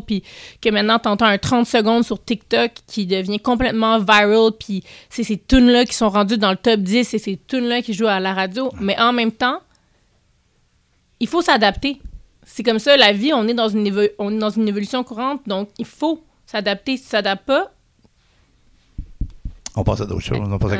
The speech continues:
Speaker 2: quelqu'un d'autre, ouais.
Speaker 1: Ouais.
Speaker 2: Mais l'as-tu créé comme ça ? L'as-tu créé comme un album avec une histoire, ben une histoire, un univers que tu voulais faire du début à la fin, comme les albums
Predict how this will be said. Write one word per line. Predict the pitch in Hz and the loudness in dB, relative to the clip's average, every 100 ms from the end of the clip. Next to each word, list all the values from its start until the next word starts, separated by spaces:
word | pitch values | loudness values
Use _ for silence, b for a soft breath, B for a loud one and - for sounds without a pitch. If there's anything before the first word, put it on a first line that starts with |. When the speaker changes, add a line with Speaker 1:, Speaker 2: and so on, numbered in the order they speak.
| 98 | -2
Speaker 2:
quelqu'un | 101 90 | -4 -4
d'autre, | 104 | -6
ouais. | 104 113 B B | -8 -10 B B
Speaker 1:
Ouais. | 311 B - | -10 B 4
Speaker 2:
Mais | |
l'as-tu | 123 127 - | 6 6 4
créé | - 143 131 135 139 | 0 4 4 4 4
comme | 143 120 | 2 4
ça ? | - | 2
L'as-tu | 165 131 | 0 0
créé | - 143 | -2 0
comme | 147 | 2
un | 135 127 | 4 4
album | 123 113 104 127 135 131 101 98 - - _ | 4 2 2 4 2 -2 -8 -20 -20 -20 _
avec | 113 120 - - | -2 0 -2 0
une | 127 120 | 2 2
histoire, | 110 - 113 120 120 120 | 0 -2 0 0 0 -2
ben | 92 92 | -2 -4
une | 92 | -4
histoire, | - 104 104 | -2 0 2
un | 107 110 | 2 4
univers | 127 123 113 104 104 120 117 | 6 6 4 2 2 2 0
que | - | -4
tu | 95 | -6
voulais | 101 98 | -2 0
faire | 101 113 117 113 b b - | 2 2 2 -2 b b -16
du | 104 | -4
début | 117 113 | 4 6
à | 113 | 6
la | |
fin, | 107 | 6
comme | - 156 151 | 4 4 6
les | 135 127 113 | 6 6 6
albums | 110 98 113 123 | 4 4 2 2